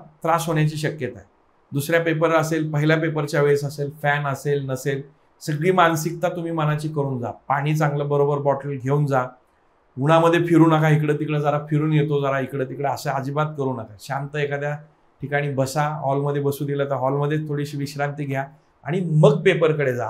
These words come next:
Otherwise काय होणार आहे, जास्त गोंधळ करून आपली मानसिकता चांगली असणार नाहीये. So main गोष्ट शांत डोकं ठेवा,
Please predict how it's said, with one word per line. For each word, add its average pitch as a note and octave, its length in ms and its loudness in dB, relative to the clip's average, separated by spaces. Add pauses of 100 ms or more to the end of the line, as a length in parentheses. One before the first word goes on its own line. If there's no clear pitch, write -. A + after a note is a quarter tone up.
Otherwise F3+ 460 4
काय F3 140 6
होणार E3 220 4
आहे, E3+ 100 -2
जास्त D#3 360 -4
गोंधळ D#3+ 420 2
करून D#3 280 0
आपली D3 240 -4
मानसिकता C#3+ 760 -4 (500)
चांगली C#3+ 340 0
असणार B2+ 440 -2
नाहीये. A#2+ 340 -8 (220)
So F3 260 0 (1200)
main E3 300 2
गोष्ट E3+ 300 2
शांत F#3+ 400 2
डोकं F#3 300 6
ठेवा, D3 380 2